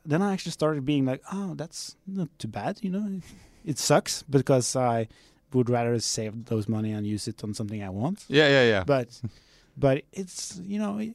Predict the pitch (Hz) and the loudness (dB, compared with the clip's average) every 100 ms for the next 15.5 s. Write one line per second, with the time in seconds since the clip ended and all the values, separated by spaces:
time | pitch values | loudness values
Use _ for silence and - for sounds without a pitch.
0 | - 190 185 180 135 107 98 - - - | -10 -8 -2 2 2 0 -6 -12 -18 -16
1 | 127 135 - - 156 139 135 127 - _ | -14 -16 -20 -12 -2 0 0 -2 -8 _
2 | - _ _ _ _ - 156 156 160 160 | -20 _ _ _ _ 0 4 6 6 4
3 | 156 151 147 143 143 139 135 _ _ _ | 4 4 4 4 4 2 0 _ _ _
4 | _ _ _ _ _ _ _ _ 143 135 | _ _ _ _ _ _ _ _ 0 0
5 | - 143 139 131 - _ _ _ _ 131 | 2 4 4 0 -8 _ _ _ _ -8
6 | - 139 139 127 127 139 151 - - 131 | 0 2 2 2 4 4 2 -2 -6 0
7 | 127 123 113 _ _ _ _ _ _ _ | 0 0 -4 _ _ _ _ _ _ _
8 | _ _ _ _ _ - 139 135 131 120 | _ _ _ _ _ -4 2 4 4 2
9 | 135 127 139 139 139 139 143 131 131 123 | 0 0 2 2 4 6 4 4 0 -2
10 | - - - 160 135 131 127 123 127 131 | -6 -20 -10 0 2 4 2 0 -2 -4
11 | 123 131 131 139 143 139 135 123 127 135 | -2 0 2 4 4 4 2 0 -2 0
12 | 131 123 135 135 135 - 123 120 120 123 | 0 2 2 2 0 -4 -4 0 0 0
13 | 120 - 123 113 135 127 120 135 - 139 | -2 -4 -4 -4 -2 -2 -2 -6 0 4
14 | 139 131 123 - 127 107 117 131 123 123 | 6 6 2 -2 -2 -4 -8 -2 0 0
15 | - - 120 113 | -2 -4 -2 -2